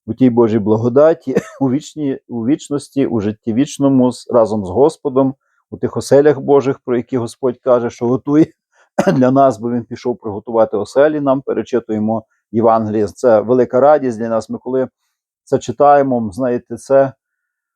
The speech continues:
е, дійсно, от, е, то, що відбувається в нас, воно починає жити в нас, бо дія Слова Божого є жива, і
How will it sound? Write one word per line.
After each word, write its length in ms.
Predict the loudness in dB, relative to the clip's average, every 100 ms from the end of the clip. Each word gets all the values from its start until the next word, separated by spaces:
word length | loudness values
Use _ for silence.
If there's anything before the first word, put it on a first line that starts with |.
| _ _ _ _ _ _ _ 0
е, 240 | 2 0 -4 -4
дійсно, 440 | 2 2 2 2 2
от, 260 | 0 2
е, 260 | 2 2 0 -8 -14 -20 _ -20 -20 _
то, 140 | -2 -2
що 220 | 0 0
відбувається 720 | 0 2 2 4 4 2 -2
в 100 | -2
нас, 260 | 0 0 -2
воно 160 | -8
починає 520 | -8 -10 -2 0 2 2
жити 320 | 0 0 0
в 120 | 0
нас, 300 | -2 -2 -6
бо 420 | -2 0 2 -2 -10 _ _ _
дія 280 | -4 2 2
Слова 280 | 2 2 4
Божого 440 | 4 2 2 -2
є 340 | 0 2 4 2
жива, 560 | -2 -2 2 2 2 -4 _ _ _ _ _ _
і 400 | -6 -4 -2